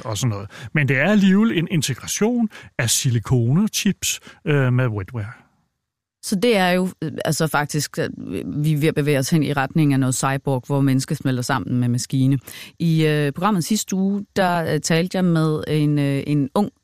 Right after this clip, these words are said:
Speaker 2: indisk mand, øh, indisk-canadisk mand, øh, som, øh, hedder, øh, Tamir Bakshi, og han arbejder med, øh, Watson, øh, kunstig intelligens fra I B M,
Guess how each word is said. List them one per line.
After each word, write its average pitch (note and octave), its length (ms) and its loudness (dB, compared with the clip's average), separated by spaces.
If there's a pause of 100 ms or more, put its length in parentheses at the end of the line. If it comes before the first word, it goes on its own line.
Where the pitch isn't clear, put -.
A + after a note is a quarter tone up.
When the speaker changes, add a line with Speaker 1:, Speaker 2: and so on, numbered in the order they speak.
(100)
Speaker 2:
indisk F#3+ 420 -2
mand, G3 160 0 (480)
øh, D#3+ 280 2
indisk-canadisk F3 640 -2
mand, F#3+ 180 0 (420)
øh, D#3+ 360 4
som, D#3 580 0 (120)
øh, D3 500 0
hedder, C#3 840 -2
øh, C3 60 -6
Tamir D3 360 0 (280)
Bakshi, - 640 -6 (140)
og D#3 240 0
han F#3 440 2
arbejder F3+ 520 -2
med, D3+ 720 0
øh, C3+ 60 -4 (260)
Watson, F#3 520 0 (300)
øh, D#3+ 300 0
kunstig - 300 -2
intelligens - 720 -8
fra - 160 -4
I E3 60 0
B D#3+ 60 -2 (180)
M, F#3+ 40 4